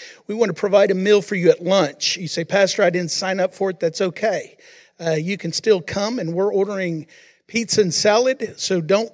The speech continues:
allow that to stop you from becoming a member. <laughs> The pizza. "Pastor, I don't know about that pizza." Just come.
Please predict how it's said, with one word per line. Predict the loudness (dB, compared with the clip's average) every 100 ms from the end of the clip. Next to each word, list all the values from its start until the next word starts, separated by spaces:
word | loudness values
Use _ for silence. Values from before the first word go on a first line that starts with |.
| -2
allow | 2 4 4 4
that | 4 4 6 4 0
to | 0 2 0 -4
stop | -6 -2 -2 -2
you |
from | -4 -4
becoming | -2 -2 0 0
a |
member. | 2 0 0 -8 -14 -12 -12 -14 -8
<laughs> | -8 -6 -12 -12 -12 -8
The |
pizza. | -6 -4 -4 -6 -10 -16 -12
"Pastor, | -10 -10 -12
I | -16
don't | -18
know | -20 -20
about | -20
that | -20
pizza." | _ _ _
Just | -10
come. | -6 -6 -6